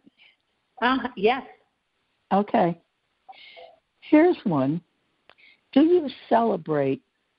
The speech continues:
Speaker 2: the things you have?
Speaker 1: Uh, meaning, do I blow my own horn?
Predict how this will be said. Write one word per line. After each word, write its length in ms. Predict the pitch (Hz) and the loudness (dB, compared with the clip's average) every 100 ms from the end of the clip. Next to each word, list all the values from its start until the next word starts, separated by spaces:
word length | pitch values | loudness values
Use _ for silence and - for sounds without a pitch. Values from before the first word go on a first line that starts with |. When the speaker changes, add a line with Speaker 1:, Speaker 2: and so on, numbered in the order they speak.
| _ | _
Speaker 2:
the 100 | 170 - | -4 -2
things 420 | 190 180 175 175 - - _ - - _ | -2 -2 -2 -4 -8 -18 _ -20 -20 _
you 140 | 175 165 | 0 0
have? 460 | 156 143 113 101 - - _ _ _ _ _ _ _ _ _ _ _ _ _ _ _ _ _ _ _ _ _ _ _ _ _ _ _ _ _ _ _ _ _ _ _ _ - | 2 0 -2 -6 -14 -20 _ _ _ _ _ _ _ _ _ _ _ _ _ _ _ _ _ _ _ _ _ _ _ _ _ _ _ _ _ _ _ _ _ _ _ _ -2
Speaker 1:
Uh, 400 | 196 185 180 175 - - _ _ _ _ _ _ _ _ _ _ _ _ _ _ _ _ _ _ _ _ _ _ - | 0 2 -2 -6 -16 -20 _ _ _ _ _ _ _ _ _ _ _ _ _ _ _ _ _ _ _ _ _ _ 0
meaning, 360 | 254 277 247 | 2 2 0
do 120 | 226 | 0
I 80 | 220 | 0
blow 260 | 214 214 226 | 0 -2 -2
my 240 | 220 220 | -2 -2
own 200 | 208 208 | -4 -10
horn? 440 | - 208 208 277 | -10 -6 -6 -6